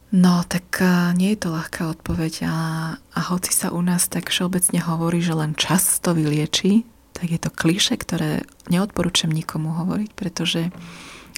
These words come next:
to nie je o tom, že to vylieči čas. To je o tom, že v tom čase s tým smútkom musíme vedieť aktívne narábať. A keď už si myslíme, že už je to ako tak dobre a zrazu prídu narodeniny, alebo výročie,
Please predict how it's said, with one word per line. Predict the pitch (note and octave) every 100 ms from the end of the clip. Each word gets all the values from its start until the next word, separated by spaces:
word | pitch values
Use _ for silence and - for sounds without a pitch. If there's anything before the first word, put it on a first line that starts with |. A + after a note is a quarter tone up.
| -
to | F3
nie | F#3 B3
je |
o | D#3+
tom, | -
že | D#3 D#3
to | E3
vylieči | D#3+ D#3+ D#3 - -
čas. | - F3 - - - - - - - - - -
To |
je | F#3 F#3 - D#3+
o |
tom, | - F3+ F#3 G#3 C4 C#4 - - _ -
že | D#3+
v | D#3+ -
tom | E3 D3 -
čase | - C#3+ C#3+ - G3+ C#4
s | - -
tým | - E3
smútkom | - - D3+ C#3+ - E3+
musíme | D#3+ - E3 D#3
vedieť | D3+ D#3 -
aktívne | D#3+ - D#3 D#3 D3+
narábať. | D3 D#3+ E3 F3 - - - - - - - - - - -
A | -
keď | - D#3+ G#3+
už |
si | - G#3
myslíme, | E3+ - D#3 D3+ D#3 E3
že | F3
už | D#3+ D#3+
je | D#3+
to | -
ako | E3 - F#3
tak | F#3 F3
dobre | D#3 E3
a | - D#3
zrazu | - D#3 E3+
prídu | - - F3
narodeniny, | E3+ E3+ D#3 F3 E3+ E3+ F3 -
alebo | - F3 F3
výročie, | F3 E3+ F3+ -